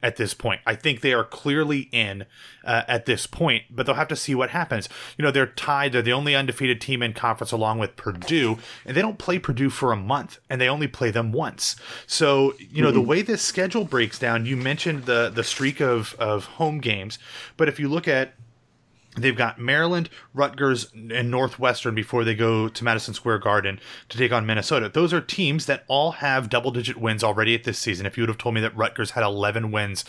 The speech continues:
Speaker 1: you know, by the first week of January, I th-, would have thought you were crazy.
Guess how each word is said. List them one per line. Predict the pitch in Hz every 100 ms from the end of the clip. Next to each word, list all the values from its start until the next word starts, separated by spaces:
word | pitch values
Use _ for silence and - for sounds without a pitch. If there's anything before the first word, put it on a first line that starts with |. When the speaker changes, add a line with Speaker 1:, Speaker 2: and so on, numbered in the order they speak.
| - - -
Speaker 1:
you | 127
know, | 110 104
by | 113 113 107
the |
first | 104 123 107
week | 113 110
of | 90
January, | 165 160 107 104
I | 104
th-, | -
would | 127
have | 107
thought | 123 113
you | 101
were | 92
crazy. | - 180 110